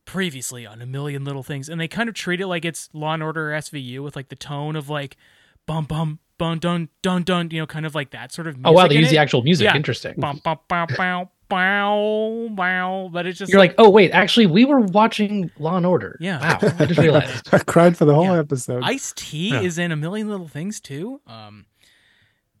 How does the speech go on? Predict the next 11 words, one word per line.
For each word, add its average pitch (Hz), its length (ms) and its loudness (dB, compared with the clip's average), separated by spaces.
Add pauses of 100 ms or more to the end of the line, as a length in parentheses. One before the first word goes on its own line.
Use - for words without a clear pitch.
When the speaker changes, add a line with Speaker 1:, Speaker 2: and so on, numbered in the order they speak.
(180)
Speaker 1:
so, 175 380 -8 (560)
yeah, 131 300 -10 (440)
good 214 220 -4
final 220 320 -4
episodes. 185 720 -8 (240)
I 170 80 -10
think 170 180 -12
it 180 160 -8
ended 165 400 -8
on 160 200 -8
a 151 260 -10